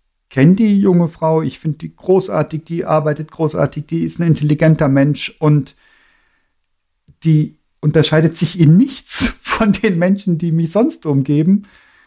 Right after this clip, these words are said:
Und wenn ich mir überleg, ich weiß nicht, wie ihre Situation konkret aussieht, ich hab sie gefragt, sie hat nicht geantwortet, sie wird andere Dinge zu tun haben gerade.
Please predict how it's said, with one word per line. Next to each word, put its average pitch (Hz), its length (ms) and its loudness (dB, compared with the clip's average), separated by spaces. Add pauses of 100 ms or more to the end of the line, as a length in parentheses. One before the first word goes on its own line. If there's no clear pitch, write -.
(280)
Und 151 140 2
wenn 139 100 2
ich 139 80 2
mir 160 100 2
überleg, 143 380 0 (380)
ich - 160 -12
weiß 156 220 0
nicht, - 280 -2 (180)
wie - 80 -20
ihre 139 260 -2
Situation 147 600 -2
konkret - 460 -2
aussieht, 143 320 -2
ich - 100 -10
hab 135 100 -4
sie 151 120 -10
gefragt, 151 420 0
sie 151 100 0
hat 135 140 -4
nicht 147 220 -2
geantwortet, 135 640 0
sie 147 120 -4
wird 143 120 -2
andere 156 260 2
Dinge 127 220 0
zu 139 140 -14
tun 143 280 -2
haben 135 260 0
gerade. 139 380 -2